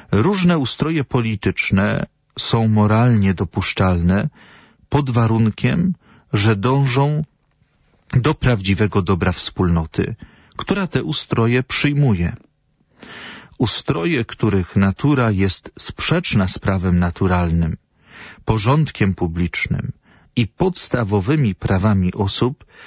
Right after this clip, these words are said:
nie są w stanie urzeczywistnić dobra wspólnego narodów,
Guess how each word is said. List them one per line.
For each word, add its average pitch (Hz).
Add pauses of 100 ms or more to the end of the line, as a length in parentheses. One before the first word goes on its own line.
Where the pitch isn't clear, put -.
(380)
nie 98
są 104
w -
stanie 110
urzeczywistnić 107
dobra 95
wspólnego 98
narodów, 92